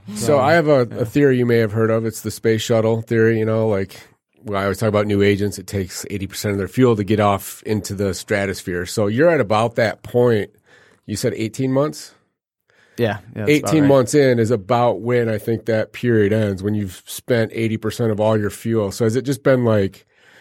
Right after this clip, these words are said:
Speaker 1: an absolute grind to, for the last eighteen months for you?
Speaker 2: Yeah, absolutely. Yep. For, well, for my schedule right now, my girlfriend is, is, she's in school still too. And, um, with her schedule, y-, you know, I don't feel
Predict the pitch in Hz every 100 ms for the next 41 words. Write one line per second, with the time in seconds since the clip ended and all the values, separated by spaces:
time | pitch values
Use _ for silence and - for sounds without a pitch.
0 | _ _ - 92 113 - 110 107 104 98
1 | 98 107 - 104 92 - 101 98 95 98
2 | 98 98 101 98 90 - 107 120 - _
3 | - 156 135 127 120 113 98 98 _ _
4 | _ 120 113 _ _ _ - 175 165 156
5 | 156 147 131 _ _ _ _ _ 160 175
6 | 180 - 170 160 170 165 160 160 151 135
7 | 147 143 147 139 135 113 110 - 131 117
8 | - - 147 139 - 143 131 _ _ _
9 | - 135 117 139 110 123 - 90 117 117
10 | 117 117 110 - _ _ _ _ _ _
11 | _ _ - 139 165 156 147 - 175 160
12 | 135 131 143 151 _ _ - 131 123 135
13 | 123 127 131 - - 143 131 120